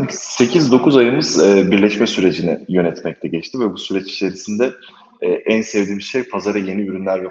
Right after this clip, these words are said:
fonksiyonlar çıkarmaktı. Bunu gerçekleştiremedik. O yüzden elimizde bekleyen çok fazla şu anda hem belirli gruplara özel hem fonksiyonelite olarak ürünler var. Bir an önce bunları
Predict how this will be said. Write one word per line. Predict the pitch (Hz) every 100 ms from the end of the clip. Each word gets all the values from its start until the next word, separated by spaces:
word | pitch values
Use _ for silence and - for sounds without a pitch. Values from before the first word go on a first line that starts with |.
| -
fonksiyonlar | 92 - 92 92 92
çıkarmaktı. | - - 80 80 80 _ 160 _ _ _ _ _
Bunu | 110 117
gerçekleştiremedik. | 101 95 - - 95 - 95 90 - - - -
O | 98
yüzden | 95 107 -
elimizde | 95 95 98 104
bekleyen | 101 101 104 104
çok | - -
fazla | 101 87 85
şu | - 90
anda | 87 87 85
hem | 98 107 _ - _ _
belirli | 95 98 101
gruplara | 101 98 90 - 95 98
özel | 87 85 80 -
hem | 95 95 - -
fonksiyonelite | 92 - 101 107 104
olarak | 90 90 131 -
ürünler | 92 95 98 95
var. | 80 - -
Bir | 107
an | 110
önce | 104 98
bunları | 95 95 92 -